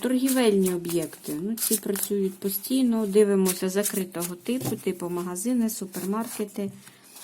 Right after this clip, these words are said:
На цю добу, яку ми роздивляємося, чи будуть проблеми. Шансик є,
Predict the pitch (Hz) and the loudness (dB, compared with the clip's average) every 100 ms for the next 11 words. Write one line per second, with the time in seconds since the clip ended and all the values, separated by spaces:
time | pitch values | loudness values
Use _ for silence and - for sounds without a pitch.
0 | - - 190 190 190 190 185 185 180 - | -20 -8 -2 0 0 0 -2 -4 -6 -8
1 | 190 185 175 190 214 233 247 254 _ - | -6 -6 -6 -4 -2 -2 -4 -8 _ -18
2 | - - - - _ - - - _ - | -18 -14 -16 -16 _ -20 -20 -20 _ -12
3 | 202 196 220 208 208 202 202 208 202 196 | -12 -6 -4 -2 -2 -4 -4 -4 -2 0
4 | 196 196 190 196 196 185 190 180 - 185 | 2 0 -4 -8 -8 -6 -6 -8 -8 -10
5 | 180 190 196 220 233 240 - _ _ _ | -6 -4 -2 -2 -2 -4 -12 _ _ _
6 | _ _ - - - _ _ 269 - 285 | _ _ -20 -20 -20 _ _ -12 -4 -2
7 | 311 - 254 226 214 220 240 254 | 0 -2 -4 -6 -2 0 0 -2